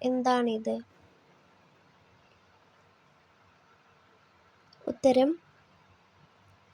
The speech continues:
കൈതച്ചക്ക. പതിനേഴ്. ഒരു മാവിലുള്ള മാങ്ങകളുടെ എണ്ണം ഒരു കണ്ണുപൊട്ടൻ കൃത്യമായി എണ്ണിപ്പറഞ്ഞു. എങ്ങനെ?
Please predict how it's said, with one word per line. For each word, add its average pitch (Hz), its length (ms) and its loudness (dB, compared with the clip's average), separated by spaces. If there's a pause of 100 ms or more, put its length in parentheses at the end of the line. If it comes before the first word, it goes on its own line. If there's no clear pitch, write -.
(340)
കൈതച്ചക്ക. 277 720 4 (2250)
പതിനേഴ്. 240 720 4 (1400)
ഒരു 294 200 8
മാവിലുള്ള 269 760 6
മാങ്ങകളുടെ 262 840 2
എണ്ണം 247 380 0 (240)
ഒരു 262 160 2 (100)
കണ്ണുപൊട്ടൻ 277 680 2 (440)
കൃത്യമായി 285 580 4
എണ്ണിപ്പറഞ്ഞു. 240 800 2
എങ്ങനെ? 233 520 0